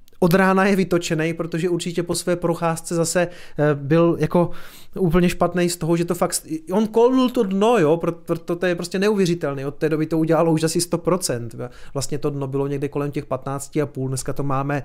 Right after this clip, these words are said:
za nějakých třicet, a tak, tak on je vidět, že on se chytá každýho stébla, někdo to prostě pomluví, tak Ivo Lukačovič to retweetne, tak to, to mě jako v celku pobavilo. Ale to je dobře, nebudem do nich rýpat, ať si píšou konec konců, co chcou, to je,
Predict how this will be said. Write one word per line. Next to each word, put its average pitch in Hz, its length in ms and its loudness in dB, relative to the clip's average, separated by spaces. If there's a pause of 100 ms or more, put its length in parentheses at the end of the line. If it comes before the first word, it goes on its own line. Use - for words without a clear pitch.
(240)
za 139 140 2
nějakých 139 360 -2
třicet, 165 520 -2 (380)
a - 40 -10
tak, 165 220 0
tak - 240 0
on 185 120 6
je 190 80 4
vidět, 190 240 2
že 180 100 0
on 190 80 0
se 196 100 -2
chytá 180 360 -4
každýho 185 380 -4
stébla, 180 480 -2
někdo 180 280 -2
to 185 100 -4
prostě 180 280 -4
pomluví, 185 500 2
tak 160 200 -2
Ivo 160 160 2
Lukačovič 160 500 0
to 147 120 -4
retweetne, 131 460 -6
tak - 200 0
to, 147 180 4 (240)
to 143 100 0
mě 147 100 0
jako 143 160 -2
v - 40 -8
celku 135 280 -6
pobavilo. 123 460 -4 (280)
Ale 196 220 6
to 196 100 4
je 180 60 6
dobře, 139 240 2
nebudem 185 280 2
do 196 80 4
nich 147 180 2
rýpat, 170 360 2
ať 156 100 -4
si 185 80 -4
píšou 175 260 -2
konec 170 220 -2
konců, 180 240 -4
co 147 180 -4
chcou, 160 300 0
to 170 140 -2
je, 147 160 0